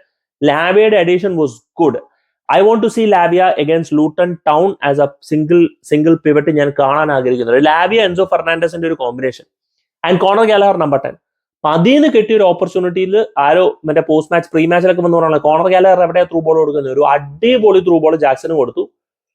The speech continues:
ഈ ചെക്കൻ, യ്യോ, ഇതുപോലെ ഒരു മരവാഴ, അതിനേക്കാളും ഭേദം ഒരു വാഴ നട്ടാ മതിയായിരുന്നു അവിടെ.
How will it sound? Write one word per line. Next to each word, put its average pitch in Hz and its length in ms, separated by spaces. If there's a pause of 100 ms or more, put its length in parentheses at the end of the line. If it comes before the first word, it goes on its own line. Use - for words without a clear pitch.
(240)
ഈ 170 120
ചെക്കൻ, 180 560
യ്യോ, 147 360 (120)
ഇതുപോലെ 156 480
ഒരു 170 100
മരവാഴ, 147 600
അതിനേക്കാളും 156 480
ഭേദം 170 240
ഒരു 165 80
വാഴ 139 440
നട്ടാ 160 260
മതിയായിരുന്നു 123 400
അവിടെ. 104 100